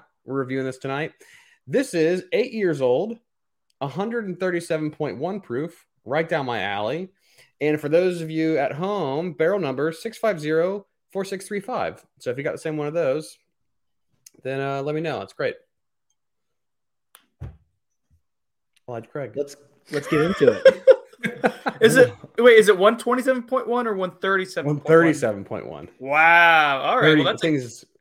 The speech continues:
Speaker 3: that's a
Speaker 1: bomb.
Speaker 3: game
Speaker 2: T J
Speaker 3: changer.
Speaker 2: can't write. Yeah.
Speaker 1: Yeah, this is, this
Speaker 3: All
Speaker 1: is
Speaker 3: right.
Speaker 1: bomb.
Speaker 3: So initially, as we get into this here, the nose isn't striking me as much as I, like, it doesn't, it, it's not as aggressive as I would have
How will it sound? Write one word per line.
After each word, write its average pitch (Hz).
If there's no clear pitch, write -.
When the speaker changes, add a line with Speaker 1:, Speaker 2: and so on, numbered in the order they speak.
Speaker 3:
that's 120
a 131
Speaker 1:
bomb. -
Speaker 3:
game 190
Speaker 2:
T 175
J 156
Speaker 3:
changer. 143
Speaker 2:
can't 160
write. 165
Yeah. 147
Speaker 1:
Yeah, 87
this -
is, 147
this -
Speaker 3:
All 226
Speaker 1:
is 294
Speaker 3:
right. 151
Speaker 1:
bomb. 98
Speaker 3:
So 190
initially, 175
as 156
we 160
get 180
into 190
this 151
here, 143
the 151
nose 175
isn't 160
striking 156
me 143
as 139
much 143
as 139
I, 135
like, 143
it 147
doesn't, 160
it, 156
it's 151
not 196
as 147
aggressive 139
as 131
I 135
would 127
have 123